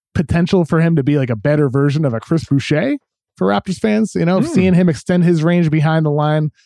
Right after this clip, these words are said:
Speaker 1: like he did at Arizona, uh, progressively shooting more mid-range jumpers.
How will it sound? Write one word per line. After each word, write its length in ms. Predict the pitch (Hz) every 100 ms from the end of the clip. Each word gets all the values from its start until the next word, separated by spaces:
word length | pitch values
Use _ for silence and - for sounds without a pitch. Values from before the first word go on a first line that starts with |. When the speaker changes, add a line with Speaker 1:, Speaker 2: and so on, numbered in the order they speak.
| _
Speaker 1:
like 160 | 131 139
he 100 | 151
did 200 | 139 139
at 60 |
Arizona, 580 | 135 135 131 110 135 135 135 131
uh, 140 | 120 110
progressively 540 | 135 127 127 - 127
shooting 260 | 120 139 117
more 160 | 123
mid-range 460 | 120 123 123 120 113
jumpers. 540 | 127 123 127 123 -